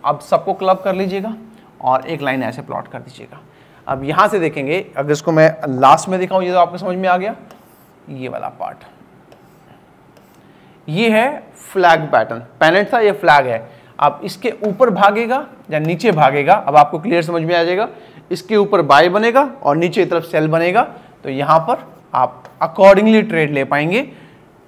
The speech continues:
अपने लाइंस ड्रॉ करके रखिएगा, डिसीजन लेने में हेल्प मिलता है। उसके बाद में हमारे पास में है, that will be कोरोमंडल इंटरनेशनल। ये basically ये कुछ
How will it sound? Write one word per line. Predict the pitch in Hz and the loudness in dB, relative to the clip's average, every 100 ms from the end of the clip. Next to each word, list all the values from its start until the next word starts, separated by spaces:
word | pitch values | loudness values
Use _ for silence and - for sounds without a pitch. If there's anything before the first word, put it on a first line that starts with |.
| - | 0
अपने | - 269 294 302 285 - | 2 2 2 2 -2 -8
लाइंस | 143 151 170 214 156 | -2 2 2 0 0
ड्रॉ | 160 170 | 4 4
करके | 180 185 | 2 -2
रखिएगा, | 175 196 202 277 - - - | 0 0 -2 -2 -6 -20 -16
डिसीजन | 143 185 240 220 | -6 -4 -2 0
लेने | 240 196 170 | 0 0 0
में | 208 233 | 0 4
हेल्प | 175 143 | 2 2
मिलता | 143 120 113 | -2 -2 -2
है। | 117 110 - _ - - _ - | -2 -10 -14 _ -20 -20 _ -8
उसके | 180 214 | 0 4
बाद | 180 175 175 | 8 8 6
में | 185 | 4
हमारे | 185 160 175 | 6 8 6
पास | 180 175 156 | 6 6 6
में | 165 160 | 0 0
है, | 160 165 285 - - - - | 4 4 4 -6 -20 -20 0
that | 143 156 | 2 4
will | 165 175 | 0 -4
be | 226 - | -6 -2
कोरोमंडल | 233 233 247 226 190 175 | 4 6 6 4 2 2
इंटरनेशनल। | 151 135 127 139 - 120 117 - - - - 151 | 0 -2 -4 -4 -8 -14 -16 -20 -20 -20 -14 -8
ये | 170 240 262 - - - _ 175 156 - | 0 2 2 0 -8 -20 _ -18 -8 0
basically | 220 220 285 - 190 214 - - - | 2 2 -6 -4 -4 -4 -8 -18 -14
ये | 165 165 | -10 -8
कुछ | 180 160 | -8 -12